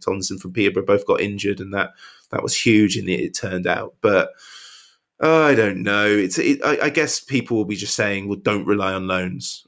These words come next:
which is fine. But the way the market is, we kind of are, aren't we? And if we're not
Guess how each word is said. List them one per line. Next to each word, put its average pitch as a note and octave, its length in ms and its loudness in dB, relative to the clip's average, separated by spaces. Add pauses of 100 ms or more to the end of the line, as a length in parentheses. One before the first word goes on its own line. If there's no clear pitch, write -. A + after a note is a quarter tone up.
which G#2 260 -2
is F#2 100 -8
fine. G2 480 -2
But F#2+ 220 0
the G#2+ 60 2
way G#2 240 4
the F#2+ 100 0
market G2 500 0
is, G2 440 -4
we G2+ 80 -14
kind G2 280 -4
of F#2 100 -4
are, G2 300 2
aren't G2+ 220 0
we? F#2 160 -2
And F#2+ 200 -6
if G2+ 180 -2
we're G#2+ 60 -2
not G#2+ 240 0